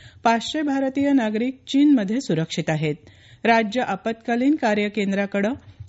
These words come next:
आपत्तीग्रस्त भागात अडकलेल्या चारशे सहा नागरिकांची नोंद झाली आहे. त्यापैकी तीनशे बेचाळीस जणांशी संपर्क झाला असून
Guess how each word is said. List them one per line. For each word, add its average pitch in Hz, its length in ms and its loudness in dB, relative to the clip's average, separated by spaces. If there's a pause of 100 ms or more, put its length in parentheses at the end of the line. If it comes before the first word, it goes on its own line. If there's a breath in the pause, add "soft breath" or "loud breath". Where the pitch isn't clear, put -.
आपत्तीग्रस्त 285 800 0
भागात 247 440 0
अडकलेल्या 208 720 -2
चारशे 190 420 0
सहा 254 320 -2
नागरिकांची 214 760 0
नोंद 202 340 0
झाली 160 240 0
आहे. 156 300 0 (580 loud breath)
त्यापैकी 240 540 0
तीनशे 233 460 -4
बेचाळीस 208 600 -2
जणांशी 262 480 0
संपर्क 208 520 -4
झाला 185 300 -2
असून 180 380 -2